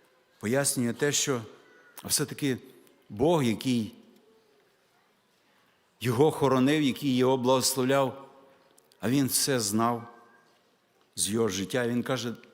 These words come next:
Давид каже ці слова, що: "Господи,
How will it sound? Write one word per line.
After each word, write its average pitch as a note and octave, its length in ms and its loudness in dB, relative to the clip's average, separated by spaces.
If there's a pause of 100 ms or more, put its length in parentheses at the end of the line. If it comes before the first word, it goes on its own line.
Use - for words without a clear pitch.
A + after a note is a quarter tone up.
(120)
Давид A2 580 -2 (180)
каже B2 300 -2
ці A#2+ 200 -4
слова, A#2 320 -2
що: G#2+ 180 -6
"Господи, G2 480 -6